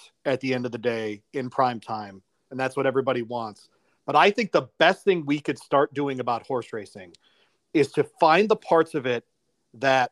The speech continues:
we can treat like we treat other sports and start doing that.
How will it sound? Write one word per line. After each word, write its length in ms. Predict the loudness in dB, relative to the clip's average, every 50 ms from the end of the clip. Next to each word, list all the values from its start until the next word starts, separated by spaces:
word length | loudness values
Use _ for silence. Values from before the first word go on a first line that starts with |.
| _ -6
we 160 | -2 -2 -2
can 220 | -2 -4 -8 -10 -10
treat 420 | -12 -6 0 0 0 0 0 0
like 240 | 0 0 0 0 -2
we 80 | -8
treat 320 | -8 -6 _ -2 -2 -2 0 -2
other 220 | -2 0 0 -2
sports 680 | -4 -8 -14 _ -8 -8 -8 -8 -10 -16 -20 -20 -20 _ _ _ _ _ _ _ _ _ _ _ _ _ _ -6
and 120 | -6 -6
start 400 | -6 -6 0 2 2 2 2 -2
doing 280 | -8 -10 -10 -12 -16 -18
that. 180 | -18 -18 -20